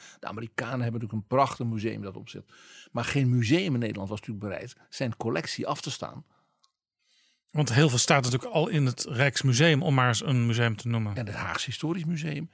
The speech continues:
Speaker 1: en prachtige regionale musea. En ja,
Speaker 2: En
Speaker 1: gaan
Speaker 2: ook allerlei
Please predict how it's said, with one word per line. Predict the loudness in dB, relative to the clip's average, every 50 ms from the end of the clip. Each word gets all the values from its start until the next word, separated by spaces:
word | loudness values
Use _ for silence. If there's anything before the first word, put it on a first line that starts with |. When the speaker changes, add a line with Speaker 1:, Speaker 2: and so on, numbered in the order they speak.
| _ _ -12
Speaker 1:
en | -12 -12 -10 -8 -4
prachtige | 0 0 0 0 -2 -8 -10 -6 -4 -4 -2
regionale | -2 -2 -4 -4 -4 -4 -4 -4 -2 -2 -2
musea. | -2 -2 -2 -4 -4 -4 -4 -6 -8 -8 -12 -14 -20 -20 -20 -20 -20 -20 _ _
En | -14 -12 -12 -12 -12
ja, | -10 -8 -6 -6 -6 -6 -6
Speaker 2:
En | -4
Speaker 1:
gaan | 0 2 4 4
Speaker 2:
ook | 4 4
allerlei | 4 4 6 6 4